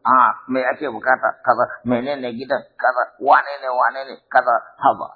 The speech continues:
Da karo nan suke wuni. So ga mai zuwa ya taɓa shi.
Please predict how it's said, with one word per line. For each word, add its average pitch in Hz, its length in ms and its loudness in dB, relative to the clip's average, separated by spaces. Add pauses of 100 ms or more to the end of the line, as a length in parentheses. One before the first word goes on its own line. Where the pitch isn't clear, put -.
(540)
Da 120 180 -2
karo 120 280 2
nan 139 180 -2
suke 127 200 -8
wuni. 101 240 -8 (1800)
So 131 100 -2
ga 123 120 -2
mai 123 180 -2
zuwa 117 220 0
ya 92 80 -8
taɓa 92 260 -4
shi. 82 120 -18